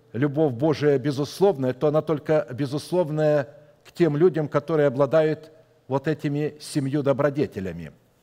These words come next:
В то время как толерантную любовь человека к человеку весьма удобно использовать в корыстных и эгоистических целях.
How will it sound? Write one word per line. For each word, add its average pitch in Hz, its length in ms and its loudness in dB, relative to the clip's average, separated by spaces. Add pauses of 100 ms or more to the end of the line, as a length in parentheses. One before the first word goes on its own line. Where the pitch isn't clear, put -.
(360)
В - 80 -20
то 170 100 2
время 175 280 4
как - 200 -2
толерантную 156 640 0
любовь 147 280 -2
человека 151 500 -4
к - 80 -16
человеку 143 680 -4 (1200)
весьма 156 360 0
удобно 151 480 0
использовать 143 560 -4
в - 40 -20
корыстных 151 520 -2
и 147 100 0
эгоистических 135 720 -8
целях. 123 480 -4